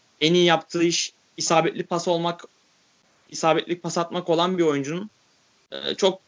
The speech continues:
fazla basit top kaybı yaptığını gördük. Tolgay zaten altmışıncı dakikada çıktı, Jailson girdi.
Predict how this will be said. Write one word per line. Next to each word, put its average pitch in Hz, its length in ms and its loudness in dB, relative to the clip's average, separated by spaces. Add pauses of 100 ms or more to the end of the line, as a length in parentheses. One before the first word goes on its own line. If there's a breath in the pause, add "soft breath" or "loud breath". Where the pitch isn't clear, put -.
(160)
fazla 151 320 2
basit 165 260 0
top 175 180 0
kaybı 160 240 4
yaptığını 165 380 0
gördük. 123 440 -2 (480)
Tolgay 165 280 4
zaten 151 200 0
altmışıncı 160 360 -4
dakikada 151 360 0
çıktı, - 320 -8
Jailson 139 500 4
girdi. - 260 -16